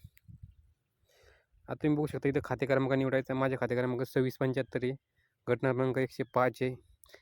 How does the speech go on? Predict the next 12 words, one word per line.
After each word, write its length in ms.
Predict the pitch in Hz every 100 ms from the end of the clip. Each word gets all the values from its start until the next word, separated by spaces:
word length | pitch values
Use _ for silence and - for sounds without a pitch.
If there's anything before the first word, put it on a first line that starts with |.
| _
आता 160 | 123 127
एकूण 260 | 131 - 139
क्षेत्रफळ 480 | - 120 135 127
झिरो 360 | 127 - - 123
पॉइंट 220 | 131 139
बहात्तर 340 | 151 139 - 107
आहे, 80 | 101 - - _
पोट 180 | - 135
खराबी 280 | - 127 123
काही 180 | 131 135
नाही 300 | 131 123
आहे. 80 | 107